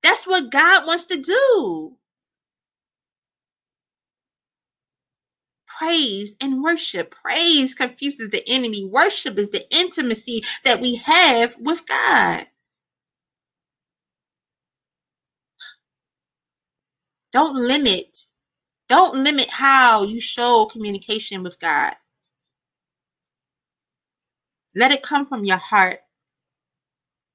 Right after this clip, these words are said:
You might say, "Oh, well, I'm not a dancer." Okay, maybe you're a psalmist. Maybe you're a poet. Maybe you love, just love to give. There's a part of worship. Whatever gifts you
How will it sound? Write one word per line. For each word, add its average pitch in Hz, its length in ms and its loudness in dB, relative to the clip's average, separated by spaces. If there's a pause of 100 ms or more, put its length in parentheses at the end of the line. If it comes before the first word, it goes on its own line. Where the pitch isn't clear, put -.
(140)
You 226 100 -4
might 277 200 4
say, 277 260 0
"Oh, 320 220 6
well, 311 160 4
I'm 311 60 -4
not 302 180 2
a 302 80 -4
dancer." 311 440 -4
Okay, 330 580 -2
maybe 311 260 -4
you're 311 220 0
a 302 40 -4
psalmist. 311 600 0 (200)
Maybe 311 300 2
you're 311 220 4
a 294 100 -4
poet. 302 520 2 (1700)
Maybe 330 320 4
you 349 240 4
love, 320 200 2 (260)
just 294 200 -4
love 339 240 2
to 311 80 -6
give. 269 400 -6
There's 247 180 -8
a 269 100 -10 (180)
part 330 180 -8
of 269 100 -6
worship. 254 600 -2 (180)
Whatever 311 640 2
gifts 359 420 2
you 196 180 -10